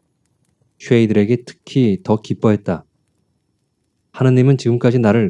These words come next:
계속 지켜주셨다. 그리고 나는 그때마다 어김없이 꼬박꼬박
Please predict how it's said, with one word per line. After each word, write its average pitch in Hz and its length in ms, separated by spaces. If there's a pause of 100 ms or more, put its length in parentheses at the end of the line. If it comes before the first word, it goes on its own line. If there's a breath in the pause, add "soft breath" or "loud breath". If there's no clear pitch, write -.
계속 - 400
지켜주셨다. 104 840 (960)
그리고 90 440 (460)
나는 104 260
그때마다 101 720 (340)
어김없이 104 560
꼬박꼬박 110 720